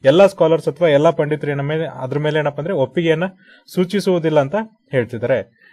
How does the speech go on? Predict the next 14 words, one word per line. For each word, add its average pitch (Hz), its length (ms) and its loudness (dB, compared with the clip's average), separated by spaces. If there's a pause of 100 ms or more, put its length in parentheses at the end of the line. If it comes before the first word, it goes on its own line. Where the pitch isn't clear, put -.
(160)
ಜೊತೆಗೆ 196 240 2
ನೋಡ್ರಿ 190 220 0
ಬಹಳಷ್ಟು 170 720 0
ಇಸ್ಲಾಮಿನ 170 440 0
ಪಂಡಿತರು 156 440 -2
ಏನ್ 147 120 -2
ಹೇಳ್ತಾರಂದ್ರೆ 139 500 -4 (760)
ಈ 160 180 0
ಪ್ರಾರ್ಥನೆ 160 580 2
ಏನಿದೆಯಲ್ಲ 165 340 2
ಅದನ್ನೇನಪ್ಪ 156 440 2
ಅಂದ್ರೆ 165 160 2
ಮನೇಲೆ 156 360 2
ಮಾಡ್ಬೋದು, 156 760 -4